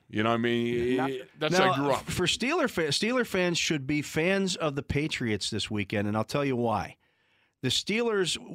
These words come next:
Speaker 3: uh, got a fourth-round pick in return for Minkah Fat-, Fif-, uh, Fitzpatrick
Speaker 2: Yeah, yeah.
Speaker 3: from the, from the Titan, or from the, uh, B-, uh, Dolphins. That pick
Speaker 2: Okay.
Speaker 3: was the, the pick that the Dolphins got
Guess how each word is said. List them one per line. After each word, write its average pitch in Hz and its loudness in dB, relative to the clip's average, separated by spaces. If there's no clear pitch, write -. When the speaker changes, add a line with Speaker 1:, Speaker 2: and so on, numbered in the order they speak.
Speaker 3:
uh, 127 0
got 139 0
a 123 -2
fourth-round 156 -2
pick 147 -2
in 120 -2
return 113 0
for 117 -2
Minkah 117 0
Fat-, 123 0
Fif-, - -6
uh, 101 -4
Fitzpatrick 123 -2
Speaker 2:
Yeah, 135 -10
yeah. 123 -8
Speaker 3:
from 131 2
the, 117 -2
from 131 -2
the 117 0
Titan, 113 -2
or 117 0
from 131 0
the, 113 2
uh, 107 0
B-, - -8
uh, 101 -4
Dolphins. 104 -4
That 160 -2
pick 170 0
Speaker 2:
Okay. 117 -8
Speaker 3:
was 127 0
the, 127 -2
the 113 -4
pick 147 -4
that 127 -4
the 110 -4
Dolphins 127 -2
got 110 2